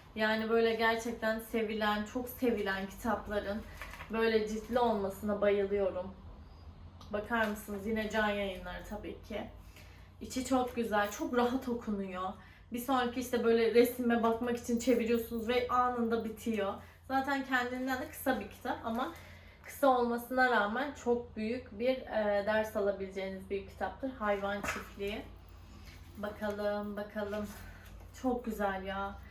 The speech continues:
Yani şöyle, ben mesela dediğim gibi gerçekten, e, okuduğum bir kitabı tekrar tekrar okumayı sevmiyorum. Ama yani bunu direkt okurum. Yani beş, altı senede bir mutlaka okurum. Çok güzel. Her cümlesini böyle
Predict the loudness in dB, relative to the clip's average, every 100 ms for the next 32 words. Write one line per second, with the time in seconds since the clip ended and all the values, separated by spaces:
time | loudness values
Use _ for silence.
0 | -10 0 0 2 4 6 6 0 -2 2
1 | 4 4 2 2 4 2 2 0 0 -2
2 | 2 2 2 -2 -4 -6 -8 -14 -16 -4
3 | 2 4 4 2 -6 -14 -16 -16 -18 -16
4 | -6 -6 -2 0 2 0 0 0 0 -2
5 | 0 0 0 0 0 0 -2 -2 -2 -2
6 | 0 0 2 -2 -4 -8 -14 -20 -20 -20
7 | -6 0 2 2 2 -2 -2 0 2 2
8 | 0 0 0 2 2 0 -6 -8 -10 -10
9 | -14 -18 -20 -18 -8 -4 0 4 2 4
10 | 4 4 4 0 2 4 6 4 6 4
11 | 4 -2 2 4 6 4 4 -2 -4 -4
12 | -6 -16 -18 -20 -20 -20 -18 -18 -18 -18
13 | -18 -16 -16 -8 0 0 0 0 2 6
14 | 6 6 4 2 0 -2 -2 0 2 0